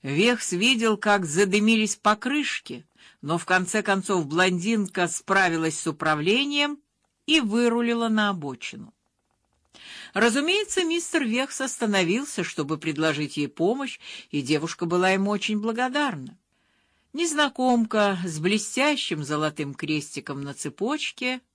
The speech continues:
была красавицей. Она мило и чуть смущенно улыбалась вначале,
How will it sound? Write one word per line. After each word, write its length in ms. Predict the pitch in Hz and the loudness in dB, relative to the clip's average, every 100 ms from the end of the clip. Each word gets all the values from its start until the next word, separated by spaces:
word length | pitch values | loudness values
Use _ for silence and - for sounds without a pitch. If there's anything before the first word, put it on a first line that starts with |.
| - | -10
была 260 | 143 151 | -2 -2
красавицей. 1000 | 151 156 156 - 139 123 143 - - 202 _ _ _ _ _ _ _ | -2 -6 -6 -6 -8 -8 -16 -20 -20 -20 _ _ _ _ _ _ _
Она 280 | 170 180 202 | -2 2 2
мило 600 | 208 247 302 247 147 131 | 2 2 0 -2 -2 -6
и 300 | - 196 254 | -8 -4 -4
чуть 260 | 240 339 330 | 0 -2 -2
смущенно 760 | 285 285 - 254 247 214 190 | -6 -4 -4 -2 0 0 0
улыбалась 640 | 175 170 165 165 151 151 151 | 0 0 2 2 0 -4 -6
вначале, 800 | 156 156 - 254 285 165 - | -6 -4 -2 -2 -2 -4 -10